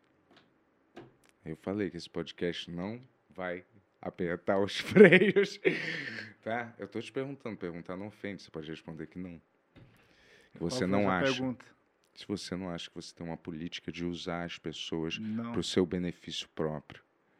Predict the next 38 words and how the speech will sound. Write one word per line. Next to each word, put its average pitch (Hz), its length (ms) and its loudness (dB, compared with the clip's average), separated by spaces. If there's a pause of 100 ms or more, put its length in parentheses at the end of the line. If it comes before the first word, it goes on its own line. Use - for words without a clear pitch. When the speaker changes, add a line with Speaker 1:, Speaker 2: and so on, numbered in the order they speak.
(540)
Speaker 1:
E 87 40 -6
você 90 380 -2
u-, 90 200 2
<laughs> - 1080 -4 (880)
Speaker 2:
Não, 180 380 2
cara, 120 320 -2
eu 120 60 4
acho 127 280 4
que 165 80 -4
todo 160 320 2
mundo 160 200 -2
Speaker 1:
Eu - 40 -6
Speaker 2:
que - 60 -12
Speaker 1:
tô - 120 2
Speaker 2:
tá 113 60 8
Speaker 1:
rindo 104 80 2
Speaker 2:
fazendo 117 240 6
Speaker 1:
porque 98 160 -2
eu 107 80 4
tô 117 100 -2
nervoso, 92 560 0
Speaker 2:
É, 120 60 -4
Speaker 1:
porque 117 160 -6
eu 95 60 0
não 98 80 0
Speaker 2:
eu 117 160 -2
acho 131 220 4
Speaker 1:
puxo - 60 -12
Speaker 2:
que 151 160 4
Speaker 1:
freios 90 320 -2
Speaker 2:
todo 208 200 8
Speaker 1:
aqui. 180 80 2
Speaker 2:
mundo, 160 300 0
inclusive 143 400 0
você, 156 720 -2
cara, 113 260 -2
Speaker 1:
Hum. 113 60 -6
Speaker 2:
que 110 440 -8